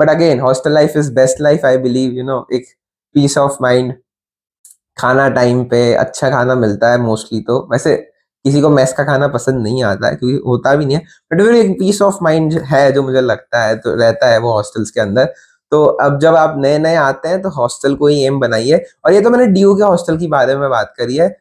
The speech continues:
प्राइवेट भी बहुत सारे हॉस्टल हैं जो, you know, नॉर्थ कैंपस में भी और साउथ कैंपस में भी है।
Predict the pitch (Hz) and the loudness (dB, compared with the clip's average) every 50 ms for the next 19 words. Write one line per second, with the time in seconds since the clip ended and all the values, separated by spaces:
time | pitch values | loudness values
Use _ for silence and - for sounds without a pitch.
0 | _ _ _ - 147 143 147 156 160 180 180 180 185 196 165 160 156 160 160 - | _ _ _ 0 2 2 2 2 2 2 0 -2 -2 -4 -2 -2 -2 -2 -2 -2
1 | 170 156 170 160 135 127 131 - - - 139 139 127 120 143 151 147 147 143 147 | -2 0 0 2 2 0 -2 -4 -6 -4 -4 -2 -2 -2 -4 -4 -4 -2 -4 -2
2 | 131 127 135 139 151 151 143 120 120 107 - _ - 127 127 131 131 131 - 139 | -2 -4 -4 -2 0 -2 -2 -2 -4 -10 -14 _ -2 0 0 0 0 0 0 -2
3 | 143 143 - 147 147 156 151 143 156 156 151 156 160 - - 131 127 - - 131 | -2 -2 -2 -4 -4 -4 -4 -2 0 0 0 0 0 0 -2 -2 -2 -2 -2 -2
4 | 120 117 113 123 120 - 135 127 120 123 120 110 113 143 160 | -2 -2 -2 -6 -8 -6 -6 -6 -4 -2 0 0 0 0 0